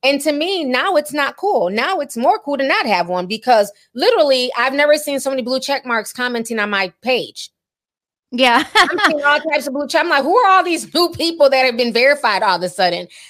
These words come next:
Speaker 1: I never had blue check marks. I mean, you might have Safari pop up on my page every now and then, you know, just, like, random people. But I've never had, like,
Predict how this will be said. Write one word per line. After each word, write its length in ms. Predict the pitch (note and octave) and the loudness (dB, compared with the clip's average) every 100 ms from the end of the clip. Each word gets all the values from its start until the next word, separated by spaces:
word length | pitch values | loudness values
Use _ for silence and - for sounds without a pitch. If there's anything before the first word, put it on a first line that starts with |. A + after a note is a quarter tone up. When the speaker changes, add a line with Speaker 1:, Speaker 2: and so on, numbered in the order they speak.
| - | -4
Speaker 1:
I 120 | - | 0
never 200 | G#4+ G4+ E4+ | 2 4 4
had 160 | A#3 | 2
blue 140 | G3+ G#3+ | -2 -4
check 240 | - G3+ | -2 -2
marks. 220 | G3+ F#3+ | 0 -2
I 40 | B3+ | 0
mean, 140 | C#4 | -2
you 60 | D4 | 0
might 140 | C#4+ | 0
have 160 | C4 A3 | 0 0
Safari 440 | F3+ - G3+ G#3+ | -2 0 0 0
pop 200 | G#3 A3 | -2 -4
up 120 | G#3+ | -4
on 60 | G#3+ | -6
my 120 | G#3 | -6
page 260 | G#3 A3 G#3+ | -4 -2 -2
every 120 | G#3 | -4
now 240 | G#3+ G#3 G3+ | -2 -2 -4
and 120 | G3+ | -4
then, 420 | G3+ G3+ G3+ G3+ - - _ | -4 -4 -4 -6 -12 -20 _
you 180 | - A#3+ | -4 -2
know, 160 | A#3+ G3+ | 2 2
just, 240 | G3+ C4+ | 0 0
like, 160 | C#4+ B3+ | 0 0
random 480 | F#3 G#3 G#3+ A3+ G#3 | 0 -2 0 -2 -4
people. 680 | G#3 A3 - C4 C4+ C4 G3+ | -4 -4 2 4 4 2 2
But 140 | B3+ | 2
I've 200 | A#3+ B3 | 2 0
never 300 | B3+ C4 B3 | 0 0 0
had, 300 | G#3+ A3+ A3+ | 0 0 0
like, 360 | G#3+ G3 F3+ | 0 0 -2